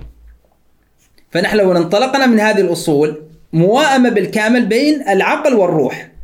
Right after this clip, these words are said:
بين الجانب العاطفي والجانب العقلي. لذلك حتى العقلانية الجافة الباردة لا تساعد الإنسان على التطور الروحي،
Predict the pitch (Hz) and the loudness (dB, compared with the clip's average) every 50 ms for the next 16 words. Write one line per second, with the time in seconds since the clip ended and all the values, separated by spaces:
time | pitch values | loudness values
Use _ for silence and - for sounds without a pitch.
0 | - - - - - - - - _ - - - 143 151 180 180 170 147 185 233 | -20 -20 -20 -20 -20 -20 -20 -20 _ -20 -10 -4 -2 0 2 2 0 0 0 0
1 | 269 277 277 240 247 240 208 214 262 285 294 294 277 254 269 269 247 214 180 156 | 0 0 0 0 0 0 0 0 0 0 0 0 0 2 2 2 2 2 2 0
2 | 202 208 214 202 170 180 165 - 180 180 - 156 131 120 - - - - _ _ | 0 0 0 0 -2 -2 -2 -4 -6 -6 -6 -6 -8 -8 -10 -14 -20 -20 _ _
3 | _ _ _ - 131 160 175 175 - - 285 277 - 359 285 233 220 - 202 190 | _ _ _ -6 -4 -4 -4 -4 -4 -6 -6 -2 -2 -2 -2 -2 -4 -2 0 0
4 | 180 175 185 214 240 220 175 147 - 156 185 220 226 220 - - 170 139 131 131 | 0 2 2 2 2 0 0 -2 -2 -2 -2 -2 -2 -4 -6 -4 -4 -4 -2 -2
5 | 180 202 202 175 160 147 151 151 156 165 156 - - - - _ _ _ - 208 | -2 -2 0 0 0 0 -2 -2 -4 -4 -8 -14 -18 -20 -20 _ _ _ -4 -4
6 | 254 247 254 - - 311 294 254 262 254 269 262 254 247 - 294 285 277 233 233 | -4 -4 -4 -4 -2 -2 0 0 0 0 2 2 2 0 0 0 0 0 0 -2
7 | 226 226 240 233 240 262 269 262 254 247 247 247 302 311 240 - 160 - | -2 -2 -2 -2 0 0 2 2 2 2 2 0 0 -2 -2 -4 -6 -8